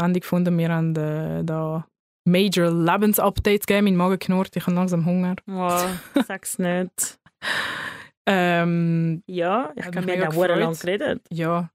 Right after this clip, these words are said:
Speaker 1: aber finde ich gut, weißt, kompensiert, dass, dass, ähm,
Speaker 2: Wir so lange nicht da
Speaker 1: dass wir so lange
Speaker 2: also
Speaker 1: nicht da gewesen sind und, äh,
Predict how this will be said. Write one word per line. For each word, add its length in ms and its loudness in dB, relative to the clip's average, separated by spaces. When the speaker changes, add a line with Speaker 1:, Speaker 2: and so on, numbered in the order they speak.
Speaker 1:
aber 200 4
finde 240 2
ich 60 -4
gut, 240 2
weißt, 260 0
kompensiert, 680 2
dass, 480 -4
dass, 360 -2
ähm, 480 0
Speaker 2:
Wir 160 -2
so 120 -2
lange 220 0
nicht 160 -6
da 60 -4
Speaker 1:
dass 260 -8
wir 80 -2
so 120 -4
lange 180 0
Speaker 2:
also 20 0
Speaker 1:
nicht 80 -2
da 120 0
gewesen 260 0
sind 240 2
und, 220 0
äh, 440 0